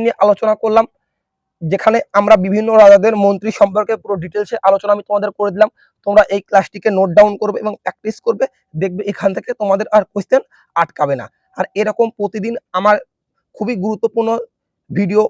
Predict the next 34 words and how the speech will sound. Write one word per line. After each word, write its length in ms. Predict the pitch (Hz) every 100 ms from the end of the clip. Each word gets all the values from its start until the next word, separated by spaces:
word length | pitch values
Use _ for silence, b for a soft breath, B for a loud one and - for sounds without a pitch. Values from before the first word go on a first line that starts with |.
| -
পাওয়ার 220 | 190 202 180
জন্য 120 | 220 -
চ্যানেলটিকে 380 | - 202 196 220 208
ঝটপট 300 | 208 - 220 -
সাবস্ক্রাইব 360 | - - - 214
করে 120 | 226 214
রাখো, 160 | 208 165 - _ -
আর 60 | 185 - 160
লাইক 160 | 180 -
করতে 200 | 226 - 208
ভুলবে 240 | 214 214 226
না। 40 | - _ -
আর 60 | 185 -
আমার 160 | 202 220
চ্যানেলে 280 | - 226 226 240 _ _ _ _
যারা 220 | 160 208 208
এখনো 240 | 190 220 226 226 -
সাবস্ক্রাইব 400 | 208 - - 240 -
করোনি, 240 | 185 220 226
চ্যানেলটিকে 400 | 196 190 175 170 220 147
ঝটপট 320 | 143 175 - - _ _
সাবস্ক্রাইব 400 | 190 170 _ 226 -
করে 100 | 233 233
রাখবে 200 | 233 240 539
এবং 120 | 190 190
বন্ধু 180 | 180 185
বান্ধবের 340 | 214 214 220 220
মধ্যে 180 | 220 202
ভিডিওটিকে 340 | 180 185 427 480 _ _
শেয়ার 260 | - 135 -
করে 120 | 135
দেবে। 140 | 110 104 _ _ 127
ধন্যবাদ 340 | 180 208 220 233
জানিয়ে 200 | 240 262